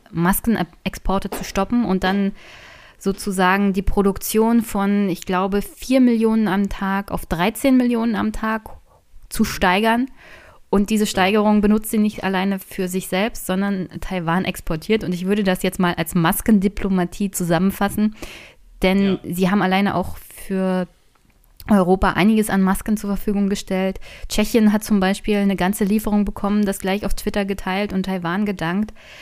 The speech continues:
Speaker 1: Es gab entsprechende Reaktionen, ähm, auch aus Deutsch-, Deutschland. Ich lese mal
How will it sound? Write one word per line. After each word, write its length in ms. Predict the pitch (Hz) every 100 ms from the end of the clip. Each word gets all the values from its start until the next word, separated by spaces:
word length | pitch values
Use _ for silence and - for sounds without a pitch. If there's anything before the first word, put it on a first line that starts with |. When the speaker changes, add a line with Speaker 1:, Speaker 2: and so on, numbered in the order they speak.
| - - -
Speaker 1:
Es 140 | -
gab 180 | 214 214
entsprechende 600 | 214 - 226 226 233 220
Reaktionen, 880 | 214 214 - - 220 240 254 247 240 202
ähm, 400 | 214 220 233 220 _ _ _ - _ _ _ -
auch 160 | 220 214
aus 180 | 196 -
Deutsch-, 300 | 208 220 -
Deutschland. 440 | 196 214 - 262 -
Ich 100 | 214
lese 240 | 262 269
mal 300 | 247 233